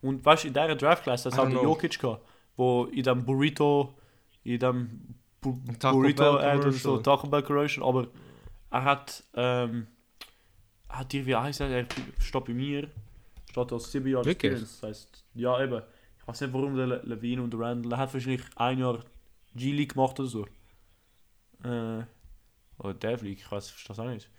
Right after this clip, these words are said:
Speaker 1: Wie ist das Experience sieben Jahre? Und er hat eben, das ist so sein achter Jahr jetzt, also drei, vier, fünf, sechs, sieben, acht,
Speaker 2: Ich
Speaker 1: das
Speaker 2: habe
Speaker 1: sind
Speaker 2: einfach,
Speaker 1: acht
Speaker 2: Jokic
Speaker 1: Jahre.
Speaker 2: ist doch in eine andere, in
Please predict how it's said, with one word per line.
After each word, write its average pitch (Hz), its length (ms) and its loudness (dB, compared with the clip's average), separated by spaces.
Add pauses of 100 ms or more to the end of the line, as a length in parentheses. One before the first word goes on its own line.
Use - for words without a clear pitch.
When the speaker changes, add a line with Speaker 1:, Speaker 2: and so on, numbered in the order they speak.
(280)
Speaker 1:
Wie 131 100 0
ist 139 120 -2
das 123 100 -2
Experience 131 480 -4
sieben 143 220 -6
Jahre? 143 260 -6 (680)
Und 113 160 -8
er 110 100 0
hat 110 140 -6
eben, 110 140 -6
das 107 160 -8
ist 110 140 -8
so 117 80 -8
sein - 160 -12
achter 110 260 -6
Jahr 120 180 -2
jetzt, 143 160 -6
also 110 220 -8
drei, 120 240 -10
vier, 113 220 -12
fünf, 107 280 -14 (200)
sechs, - 480 -12
sieben, - 240 -8
acht, 143 200 0
Speaker 2:
Ich 143 60 2
Speaker 1:
das - 80 -4
Speaker 2:
habe 175 60 2
Speaker 1:
sind 135 60 2
Speaker 2:
einfach, 123 180 2
Speaker 1:
acht 117 60 -4
Speaker 2:
Jokic 127 220 6
Speaker 1:
Jahre. 123 120 -2
Speaker 2:
ist 117 100 -2
doch 120 120 0
in 120 140 0
eine 110 80 0
andere, 117 340 0
in 113 120 -2